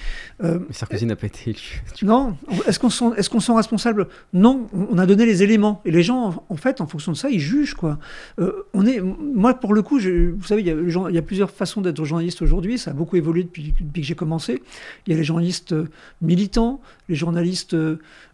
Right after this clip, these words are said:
Speaker 1: euh, constructifs, les journalistes, euh, qui sont pour le journalisme de solution. Il y a les journalismes associatifs, les journalistes qui bossent tous ensemble. Euh, nous, on est les mêmes depuis, depuis trente-cinq ans avec Fabrice Lhomme. C'est-à-dire qu'on est des journalistes totalement à l'anglo-saxonne, factuels. On amène les éléments, on éclaire les zones d'ombre, oui, c'est vrai,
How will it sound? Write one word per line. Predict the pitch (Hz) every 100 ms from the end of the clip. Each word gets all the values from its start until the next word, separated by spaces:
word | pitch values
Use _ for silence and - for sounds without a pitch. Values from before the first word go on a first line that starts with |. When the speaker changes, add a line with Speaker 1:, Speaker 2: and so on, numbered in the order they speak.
| 180
Speaker 1:
euh, |
constructifs, | 151 196 185 220 180 226 226
les | 185 165
journalistes, | 165 170 175 185 -
euh, | 160 156
qui | 151
sont | 160 185
pour | 151 160
le | 156
journalisme | 165 170 170
de | 160
solution. | - 208 202 - 226 220
Il | 185
y |
a | 160
les |
journalismes | 165 165 165 180 - 175 156 - - -
associatifs, | 151 185 214 202 233
les |
journalistes | 165 170 -
qui | 165
bossent | 170
tous | 165 180
ensemble. | 196 233 220 - - -
Euh, | 277 -
nous, | 190 254
on | 233
est | 180
les | 170
mêmes | 185 220
depuis, | 160 156 170
depuis | 147 156 -
trente-cinq | - 220 214 180
ans | 185
avec | 151
Fabrice | 180 170 147
Lhomme. | 180 165
C'est-à-dire | - 175
qu'on | 180
est | 175
des | 180
journalistes | 185 190 - 170 160 - -
totalement | 226 208 208 190
à |
l'anglo-saxonne, | 175 180 202 180 - 190 247 - -
factuels. | - 220 - 170 160 147 - -
On | 190
amène | 180 208
les | 190 175
éléments, | 208 190 175 320 -
on | 165
éclaire | 185 294 262
les |
zones | 190 180
d'ombre, | 156 226 147
oui, | 196
c'est | 247 185
vrai, | 147 254